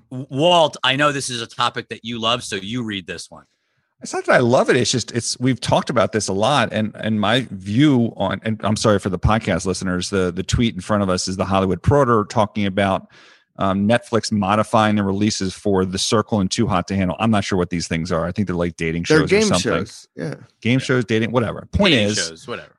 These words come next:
Speaker 1: <clears throat> point is, they're not, you know, you don't have ten episodes dropping at once. They're gonna go week to week. And, and I kinda used to be in the binge camp. And then what changed my mind is, is really Disney Plus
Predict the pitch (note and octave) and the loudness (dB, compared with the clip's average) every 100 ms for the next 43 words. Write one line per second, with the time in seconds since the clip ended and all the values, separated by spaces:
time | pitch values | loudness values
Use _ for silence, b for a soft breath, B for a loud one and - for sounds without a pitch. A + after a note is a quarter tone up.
0 | C#3 C#3+ G#2+ D#3 C3 A#2 - A#2 A#2 A2+ | -2 0 2 2 2 -2 -2 0 2 4
1 | A#2+ A#2+ - _ _ B2+ G#2 A2+ B2+ A#2+ | 2 2 -2 _ _ -2 0 2 2 0
2 | - B2+ A2 G#2+ G2+ G2+ F#2 - G2+ F#2 | 0 0 0 -2 -2 -2 -2 0 2 2
3 | G2+ G2 D3 C3+ - G#2+ G#2+ G#2 G#2 F#2+ | 0 0 2 2 0 -2 -2 0 0 0
4 | G2+ - _ G2 G#2 - A#2+ D#3+ G#3 - | -4 -10 _ -4 -4 -2 -4 0 -2 0
5 | A2 G#2 G#2+ G#2+ G2+ G2 G2+ - B B | -2 -4 -4 -2 -2 -2 -4 -8 B B
6 | B B _ B2 - G#3+ D#3+ C#3+ D3+ B2 | B B _ 0 2 2 4 2 2 2
7 | C3+ B2+ A2 F2 A#2 D3+ - - F2+ F2+ | 4 4 2 2 2 2 0 -2 0 0
8 | F#2+ _ G#2 G#2 G#2+ G#2+ G#2 - C3 A#2 | -4 _ -2 0 2 2 0 2 2 2
9 | G#2+ G2+ G#2 A2+ A2+ G2+ G2+ - G2+ F#2+ | 2 2 2 2 2 0 -2 -4 -4 -4
10 | G2+ A#2+ A2+ F#2 G#2+ G2+ G2 - G#2 G2+ | -2 0 0 0 -2 -2 -6 0 2 2
11 | - | -2